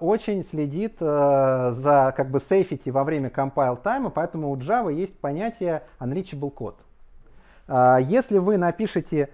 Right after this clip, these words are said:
«Так, э, давайте я пропущу, цепочки, давайте это пропущу». Так, э, м, так, так, так, вот, э, так, так, так, так, так, где же тут while-то у меня?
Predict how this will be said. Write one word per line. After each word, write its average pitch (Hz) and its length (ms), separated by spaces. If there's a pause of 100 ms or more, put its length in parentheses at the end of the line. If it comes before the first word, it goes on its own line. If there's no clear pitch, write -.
«Так, 127 320
э, 147 140
давайте 143 400
я 117 60
пропущу, 170 540
цепочки, 156 520
давайте 127 460
это 123 160
пропущу». 180 540 (260)
Так, 156 280
э, 151 80
м, 135 720
так, - 220
так, 123 180
так, 240 320 (280)
вот, 165 360
э, 151 340 (440)
так, 110 220 (100)
так, 107 180
так, - 220
так, 107 220
так, 113 180
где 143 180
же 156 100
тут 143 200
while-то 156 400
у 120 60
меня? 113 420